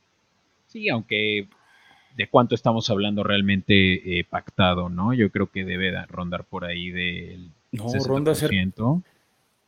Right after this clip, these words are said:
Speaker 2: pero aún así son
Speaker 1: Mm.
Speaker 2: trescientos millones, Beto. Ya quisiéramos
Speaker 1: Sí,
Speaker 2: tú y yo
Speaker 1: sí.
Speaker 2: ganar el uno por ciento de eso en un año. O en la, o en nuestra vida.
Speaker 1: No, <laughs> sí, exacto. O sea, ya,
Speaker 2: Pero
Speaker 1: ya,
Speaker 2: a mí lo
Speaker 1: ya
Speaker 2: que
Speaker 1: no
Speaker 2: se me hizo
Speaker 1: pusiste en tanta
Speaker 2: inteligente de,
Speaker 1: estima.
Speaker 2: a mí lo que se me hizo inteligente del equipo de Kansas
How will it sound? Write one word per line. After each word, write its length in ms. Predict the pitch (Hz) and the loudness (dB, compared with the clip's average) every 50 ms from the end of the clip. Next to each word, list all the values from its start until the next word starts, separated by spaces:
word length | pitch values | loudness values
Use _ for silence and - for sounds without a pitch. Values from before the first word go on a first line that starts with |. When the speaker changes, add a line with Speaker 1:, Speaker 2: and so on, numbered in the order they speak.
| _ _ _ _ _ _ _ _ _ | _ _ _ _ _ _ _ _ _
Speaker 2:
pero 180 | - 123 131 | -4 -2 0
aún 100 | 151 156 | 0 0
así 160 | 147 127 147 139 | 0 2 2 0
son 160 | 135 160 180 | 0 0 -2
Speaker 1:
Mm. 20 | |
Speaker 2:
trescientos 400 | 180 127 113 123 139 143 - 143 | -2 -4 -4 -6 -6 -6 -8 -8
millones, 400 | 127 113 101 113 139 151 135 113 | -8 -6 -4 -4 -4 -2 -4 -4
Beto. 400 | 104 107 101 - 104 101 101 101 95 - - | -4 -6 -6 -6 -6 -6 -6 -8 -12 -14 -10
Ya 120 | 104 127 | -8 -8
quisiéramos 460 | 127 131 131 120 139 135 135 131 127 131 | -6 -6 -4 -2 -2 -2 2 4 4 4
Speaker 1:
Sí, 80 | 131 | 4
Speaker 2:
tú 60 | 135 | 2
y 40 | 131 | 0
yo 100 | 131 131 | 0 0
Speaker 1:
sí. 40 | 120 | 0
Speaker 2:
ganar 240 | 113 110 123 127 127 | 0 0 0 0 2
el 100 | 117 117 | 2 2
uno 220 | 127 135 131 - | 2 0 0 -2
por 180 | - 101 101 92 | -2 -4 -6 -6
ciento 360 | - 131 131 131 123 113 107 | -4 -4 -4 -2 -2 -2 -2
de 80 | 113 123 | -2 -2
eso 120 | - 123 | -2 -4
en 80 | 117 117 | -4 -4
un 140 | 113 113 | -4 -4
año. 320 | 110 123 165 165 107 - - _ _ _ _ _ _ _ _ _ _ _ | -4 -4 -4 -4 -6 -8 -12 _ _ _ _ _ _ _ _ _ _ _
O 120 | - 117 117 | -2 -2 0
en 80 | 113 | 0
la, 120 | 110 117 - - | 0 -2 -2 -2
o 40 | 123 | -2
en 100 | 120 120 | 0 0
nuestra 280 | 117 110 - - 113 | 0 -2 -2 -4 -4
vida. 360 | 107 113 139 175 180 127 - - _ _ _ _ | -2 -2 -2 -2 -2 -4 -8 -12 _ _ _ _
Speaker 1:
No, 120 | - 110 104 | -14 -10 -8
<laughs> 80 | - | -4
sí, 120 | - - 127 | -2 -2 -2
exacto. 500 | 107 - - - 107 92 - - - - _ _ 117 120 120 - _ _ _ _ _ | -2 -2 -4 -4 -4 -4 -6 -12 -20 -20 _ _ -20 -20 -20 -20 _ _ _ _ _
O 80 | 92 | -20
sea, 160 | - - 95 92 | -14 -12 -12 -10
ya, 180 | 92 101 101 101 | -6 -6 -4 -2
Speaker 2:
Pero 200 | 135 135 135 131 | 0 2 2 2
Speaker 1:
ya, 80 | - 135 | 2 0
Speaker 2:
a 40 | 139 | 0
mí 100 | 147 160 | 0 2
lo 120 | 180 185 | 2 2
Speaker 1:
ya 60 | 185 | 2
Speaker 2:
que 60 | 185 156 | 2 -2
Speaker 1:
no 40 | 123 | 0
Speaker 2:
se 140 | - 139 | 0 -2
me 80 | 135 143 | -2 -2
hizo 80 | 143 - | -2 -2
Speaker 1:
pusiste 60 | 175 | -2
en 80 | 185 190 | -2 0
tanta 60 | 156 | -2
Speaker 2:
inteligente 460 | 123 113 110 101 - 139 98 - - | -2 -4 -4 -4 -2 -2 -2 0 0
de, 80 | - 98 | 0 0
Speaker 1:
estima. 260 | 92 87 82 76 - _ _ _ _ _ _ _ _ _ _ - 110 - _ _ _ | 0 -2 -4 -8 -14 _ _ _ _ _ _ _ _ _ _ -20 -20 -20 _ _ _
Speaker 2:
a 80 | - 117 | -8 -6
mí 140 | 131 143 156 | -2 -2 0
lo 140 | 160 170 160 | 0 -2 -4
que 80 | - 123 | -6 -8
se 160 | - 123 127 | -10 -8 -6
me 120 | 127 131 | -6 -4
hizo 100 | 127 151 | -4 -4
inteligente 540 | 165 151 147 135 113 107 107 123 135 131 156 | -4 -4 -4 -4 -4 -6 -8 -10 -8 -6 -4
del 120 | 135 113 | -4 -4
equipo 340 | 107 104 - 123 120 - 135 | -6 -8 -12 -12 -8 -8 -6
de 120 | 110 107 - | -6 -8 -10
Kansas 640 | - 110 110 110 - 120 123 165 185 - - - | -10 -12 -12 -10 -12 -12 -12 -12 -14 -18 -20 -20